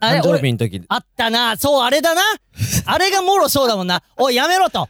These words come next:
Speaker 1: こんなエンディングのすぐ、もう、おわ、はじ-、もうエンディングで、二、三分でパパってやって、
Speaker 2: うん。
Speaker 1: はい、じゃあ、じ-、次週と思ったの、
Speaker 2: うん。
Speaker 1: 俺は。
Speaker 2: うん。うん。
Speaker 1: で、やめろ。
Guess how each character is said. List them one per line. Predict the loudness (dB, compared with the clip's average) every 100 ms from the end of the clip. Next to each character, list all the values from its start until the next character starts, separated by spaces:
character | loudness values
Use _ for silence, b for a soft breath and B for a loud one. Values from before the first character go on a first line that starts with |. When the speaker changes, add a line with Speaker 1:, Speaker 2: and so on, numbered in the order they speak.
| _
Speaker 1:
こ | -4 -2
ん | 0
な | -2 -2 -2
エ | -2
ン | -2
デ | -2
ィ |
ン | -2
グ | 0
の | 0 0 -2
す | -4 -2
ぐ、 | 2 2 0 B B B _ -2
も | 2 4 2
う、 | -2 -8
お | -2 0
わ、 | 2 0
は | -4
じ-、 | -4 -2
も | 2
う |
エ | 2
ン | 0
デ | -2
ィ |
ン | 0
グ |
で、 | 0 0 -2 -14 -6
二、 | -2
三 | 0 -2
分 | -2 -4
で |
パ | -2 -2
パ |
っ | -2
て | -4
や |
っ | -2
て、 | -2
Speaker 2:
う |
ん。 |
Speaker 1:
は | 0 -2
い、 | -2
じ | -2
ゃ |
あ、 | -2
じ-、 | -4 -8
次 | -6 -4
週 | -2 0 0
と | 0
思 | -2
っ |
た | -2
の、 | -2
Speaker 2:
う |
ん。 |
Speaker 1:
俺 | 0
は。 | 0
Speaker 2:
う |
ん。 | -4
う |
ん。 | -12 -6
Speaker 1:
で、 | -2
や | 0
め | 0
ろ。 | -2